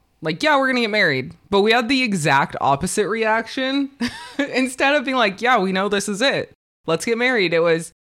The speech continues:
"We know this is it. Let's, let's wait almost a decade." <laughs> You know, like, I don't know. Neither one of us felt the need to be married. Like, we felt very intertwined already.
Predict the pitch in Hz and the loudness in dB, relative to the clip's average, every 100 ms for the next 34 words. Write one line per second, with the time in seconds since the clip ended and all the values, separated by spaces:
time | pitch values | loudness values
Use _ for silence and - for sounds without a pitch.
0 | - 233 269 277 277 254 269 - 311 170 | -4 0 2 0 -2 -4 -8 -2 0 0
1 | - _ _ _ _ _ - 185 254 - | -4 _ _ _ _ _ -4 -2 -2 -4
2 | 175 220 262 - 185 185 - 170 190 202 | -2 -2 0 0 2 2 0 0 2 2
3 | 220 226 262 190 165 233 269 - - - | 2 4 4 4 2 2 0 -4 -12 -10
4 | 294 370 381 277 269 294 254 185 240 240 | -4 -2 0 0 2 2 0 2 2 2
5 | 208 202 247 277 262 240 220 196 - 202 | 2 -2 0 2 2 2 2 0 0 -2
6 | 190 196 180 180 175 196 175 170 180 - | 0 -2 -4 -4 -4 -4 -2 -2 -4 -10
7 | _ _ _ - 202 214 175 160 190 233 | _ _ _ -8 -4 -2 0 0 0 -2
8 | 190 180 208 - 156 175 202 - 180 165 | -2 -2 -2 0 0 2 -2 -10 -6 -2
9 | 165 175 175 175 - 180 - 185 - 170 | -2 -2 -4 -6 -8 -8 -4 -4 -4 -2
10 | 156 156 170 - 151 143 143 196 226 | -2 -2 -2 -2 -2 -2 -4 -6 -8